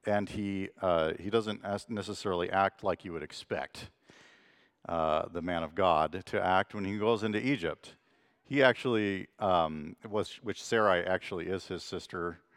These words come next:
uh, half-sister, which is weird, but whatever, move on.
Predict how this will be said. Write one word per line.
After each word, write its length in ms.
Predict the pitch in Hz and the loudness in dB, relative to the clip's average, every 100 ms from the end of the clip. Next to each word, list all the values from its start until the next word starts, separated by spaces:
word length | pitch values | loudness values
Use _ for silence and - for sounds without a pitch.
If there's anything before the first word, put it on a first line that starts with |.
| - _ _ - | -20 _ _ -6
uh, 220 | 80 76 | -4 -2
half-sister, 760 | 76 92 - 95 - 92 87 - | 0 -2 -2 -10 -8 -8 -8 -10
which 160 | 90 | -16
is 120 | 85 | -16
weird, 320 | 95 90 87 82 | -10 -8 -8 -6
but 220 | 82 80 _ _ _ _ _ _ | -6 -6 _ _ _ _ _ _
whatever, 300 | 87 87 87 | -6 -4 -4
move 200 | 87 87 | -6 -2
on. 260 | 98 92 | -2 -2